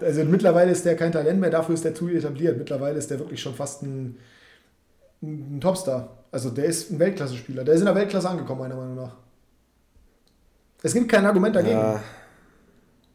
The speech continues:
Speaker 1: Oder nenn mir ein Argument dagegen, wenn du eins dagegen hast.
Speaker 2: Wer ist denn für dich sonst noch Weltklasse? Das würde ich davon abhängig machen.
Speaker 1: Naja, nicht nur die Top drei Spieler der Welt.
Speaker 2: Mhm.
Speaker 1: Weltklasse ist alles, was sich da oben, was sich da oben so tummelt. Also ich würde sagen, in der Premier League gibt es im Mittelfeld, wenn wir wirklich über das Mittelfeld reden,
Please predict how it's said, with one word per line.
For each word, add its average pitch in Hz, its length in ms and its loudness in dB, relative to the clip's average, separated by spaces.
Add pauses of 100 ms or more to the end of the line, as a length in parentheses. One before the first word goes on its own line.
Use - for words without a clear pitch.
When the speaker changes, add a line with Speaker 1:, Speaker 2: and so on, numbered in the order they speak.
(140)
Speaker 1:
Oder 160 160 4
nenn 220 160 6
mir 185 120 4
ein 151 40 0
Argument 139 320 -6
dagegen, 143 260 -6
wenn 147 100 -4
du 156 60 -4
eins 143 140 -8
dagegen 135 280 -10
hast. - 260 -14 (160)
Speaker 2:
Wer 117 220 6
ist 139 140 6
denn 143 80 2
für 127 120 4
dich 123 120 6
sonst 131 220 6
noch 98 160 4
Weltklasse? 98 460 2
Das 110 220 0
würde 95 140 0
ich 92 60 -6
davon 95 240 -2
abhängig 90 420 -6
machen. 101 280 -8 (1040)
Speaker 1:
Naja, 120 380 -8
nicht 143 160 -6
nur 160 120 2
die 165 80 0
Top 160 180 2
drei 156 180 2
Spieler 156 260 0
der 143 140 -2
Welt. 135 260 -2 (480)
Speaker 2:
Mhm. 139 60 -8
Speaker 1:
Weltklasse 196 500 2
ist 180 160 -2
alles, 190 240 0
was 190 140 -2
sich 180 140 -4
da 180 140 0
oben, 180 460 0
was 170 140 -2
sich 165 100 -6
da 170 80 -4
oben 170 180 -2
so 165 100 -4
tummelt. 160 300 -2
Also 143 160 0
ich 165 140 6
würde 196 160 6
sagen, 170 300 4
in 180 40 -2
der 165 80 0
Premier 190 320 -2
League 214 200 0
gibt - 200 -4
es 165 160 -4
im 175 160 -2
Mittelfeld, 123 640 0
wenn 143 120 -8
wir 143 80 -6
wirklich 170 180 -2
über 160 100 2
das 120 100 -6
Mittelfeld 156 400 -4
reden, 143 380 -8